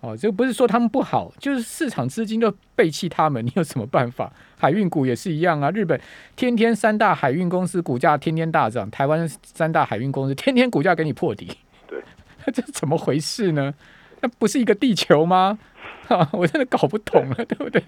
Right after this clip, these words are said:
Speaker 2: 对，所以，所以
Speaker 1: 哦，这个就是所谓筹码面的问题。
Speaker 2: 对，所以投资朋友就是这样。其实筹码假设说已经不再进来的时候，基本上就只有你在这个车上，或是大部分的一般的投资人在车上，可是主力已经不再继续做的时候，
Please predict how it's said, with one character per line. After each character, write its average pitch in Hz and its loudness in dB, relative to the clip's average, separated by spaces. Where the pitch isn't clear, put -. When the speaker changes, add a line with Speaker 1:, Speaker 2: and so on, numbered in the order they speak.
Speaker 2:
对， 302 8
所 440 8
以， 427 2
所 - 10
以 - 12
Speaker 1:
哦， - 8
这 254 0
个 233 6
就 202 6
是 202 2
所 - 4
谓 160 6
筹 151 2
码 143 2
面 135 0
的 120 0
问 123 2
题。 262 4
Speaker 2:
对， 185 10
所 233 8
以 - 8
投 226 6
资 233 4
朋 202 6
友 170 4
就 196 6
是 185 6
这 185 8
样。 127 4
其 208 -2
实 226 0
筹 175 6
码 127 6
假 - 0
设 175 6
说 151 6
已 120 -12
经 180 2
不 151 -6
再 214 2
进 180 0
来 95 4
的 113 4
时 113 -2
候， 131 4
基 - -4
本 185 -2
上 156 2
就 226 0
只 165 4
有 185 8
你 175 -2
在 139 6
这 131 2
个 104 0
车 135 4
上， 113 4
或 131 6
是 - 6
大 208 2
部 185 2
分 151 2
的 120 4
一 156 -4
般 135 4
的 - 2
投 104 2
资 117 0
人 101 6
在 110 4
车 107 2
上， 104 6
可 95 -2
是 143 4
主 101 -2
力 127 4
已 107 2
经 120 0
不 135 0
再 196 8
继 - -14
续 156 0
做 127 6
的 95 4
时 95 -4
候， 104 4